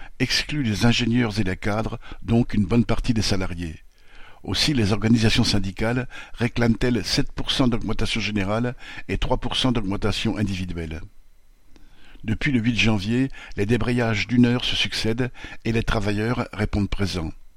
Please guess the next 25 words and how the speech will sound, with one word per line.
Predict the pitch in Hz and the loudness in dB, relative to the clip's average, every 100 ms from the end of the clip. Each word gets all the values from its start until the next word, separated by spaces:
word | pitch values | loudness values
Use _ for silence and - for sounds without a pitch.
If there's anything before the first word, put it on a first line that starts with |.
| - - - - - | -20 -20 -20 -20 -8
La | 101 104 | -4 -2
grogne | 101 123 135 | 0 6 6
ne | 101 107 | 6 2
faiblit | - 101 107 | 2 0 0
pas, | - 107 113 - - - - | 0 0 0 -4 -14 -14 -6
avec | 104 135 - 120 | 0 0 0 0
à | |
chaque | - 110 - | 2 2 -2
fois | - 117 120 - - - | -4 -4 -4 -8 -12 -4
entre | - 104 | -2 -2
trois | - 98 123 | -2 0 0
cents | - 120 - | 0 -2 0
et | 101 | 0
cinq | 123 120 | 2 2
cents | 131 | 2
salariés | - 113 98 98 110 - - - | 2 0 -2 -2 -2 -4 -8 -6
sur | - 104 | -2 2
un | 113 | 2
effectif | 104 110 - 120 | 2 -2 -2 -4
de | 101 92 | -2 -2
deux | 107 | 0
mille. | 95 90 85 92 - - - - - - - - - - | 0 -2 -6 -10 -14 -18 -20 -20 -20 -20 -20 -18 -18 -6
Jeudi | 110 123 117 117 | 2 2 2 0
huit | 123 - | 0 0
février, | 110 104 104 120 135 | -2 -2 -2 -2 -2